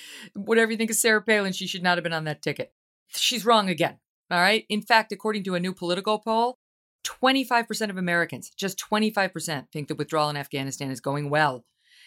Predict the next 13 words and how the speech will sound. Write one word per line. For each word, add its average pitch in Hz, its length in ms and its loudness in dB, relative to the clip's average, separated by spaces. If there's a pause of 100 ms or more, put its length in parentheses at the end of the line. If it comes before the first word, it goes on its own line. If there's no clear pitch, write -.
(120)
And 165 140 -2
less 190 180 2
than 226 120 -2
half 247 280 2
support 233 440 0
the 220 60 -4
withdrawal. 208 600 2 (640)
Less 226 180 0
than 247 120 -6
half 254 340 0
now, 135 260 -4 (300)
down 185 180 2
twenty 196 380 -6